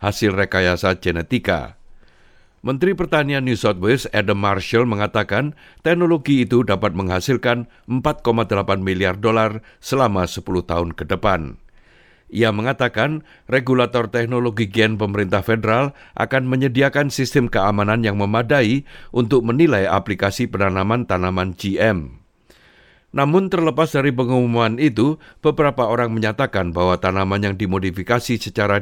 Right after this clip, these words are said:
genetik telah ditanam di New South Wales selama bertahun-tahun. Anggota Parlemen Negara Bagian dari Partai Hijau,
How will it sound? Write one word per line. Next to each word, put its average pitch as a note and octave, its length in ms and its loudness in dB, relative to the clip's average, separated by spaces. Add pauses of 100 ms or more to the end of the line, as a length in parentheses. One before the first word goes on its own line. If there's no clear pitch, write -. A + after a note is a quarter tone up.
genetik C3+ 560 -2 (320)
telah C3+ 240 0
ditanam G#2+ 560 -2
di F#2+ 160 -2
New F2 80 -2
South G2+ 240 -2
Wales G2 240 -2
selama F2+ 400 -2
bertahun-tahun. E2 1040 -2 (720)
Anggota G2 400 0
Parlemen F#2+ 400 0
Negara F#2+ 320 0
Bagian G2+ 720 0
dari G#2 240 0
Partai F#2 320 -2
Hijau, A2+ 480 2